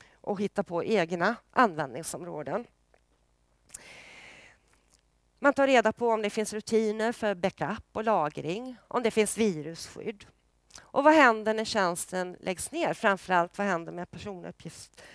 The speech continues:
med, eh, personuppgifterna? Det gäller att ta reda på i, och re-, reglera i avtal hur uppgifter om lärare och elever kommer att behandlas. Och i de fallen som har blivit omskrivna så,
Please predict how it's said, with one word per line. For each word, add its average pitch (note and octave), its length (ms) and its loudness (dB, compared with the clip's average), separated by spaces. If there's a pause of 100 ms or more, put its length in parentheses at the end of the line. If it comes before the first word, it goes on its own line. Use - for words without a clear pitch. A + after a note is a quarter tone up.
(420)
med, F#2+ 260 6 (100)
eh, - 400 -18
personuppgifterna? G#3 1000 -4 (1700)
Det D4 100 6
gäller B3 320 12
att A3+ 140 8
ta B3+ 120 2
reda G#3 300 6
på D#4+ 500 -2
i, B3+ 300 0
och C#4 160 0
re-, D4+ 280 0
reglera G3+ 500 4
i E3+ 80 0
avtal F#3 720 2
hur C#4 260 -4
uppgifter - 720 -4
om G3+ 180 -4
lärare D3+ 440 0
och D#3+ 80 -6
elever C3 380 -10
kommer - 300 -16
att - 60 -18
behandlas. G3 800 -8 (400)
Och - 360 -6
i A#3+ 100 4
de G#3 180 2
fallen G#3+ 520 4
som A3+ 200 -8
har G3+ 100 -2
blivit F3+ 320 -6
omskrivna F3+ 720 -6
så, A3 240 -8